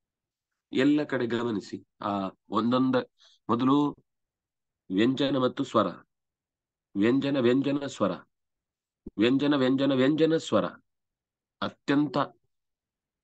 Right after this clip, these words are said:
ಹೆಚ್ಚು ಬರುವಂತದ್ದಿದ್ರೆ mostly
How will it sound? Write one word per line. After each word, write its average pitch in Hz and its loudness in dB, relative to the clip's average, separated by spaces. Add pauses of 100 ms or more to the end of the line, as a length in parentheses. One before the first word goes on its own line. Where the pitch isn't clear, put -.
ಹೆಚ್ಚು - 0
ಬರುವಂತದ್ದಿದ್ರೆ 117 0
mostly 110 0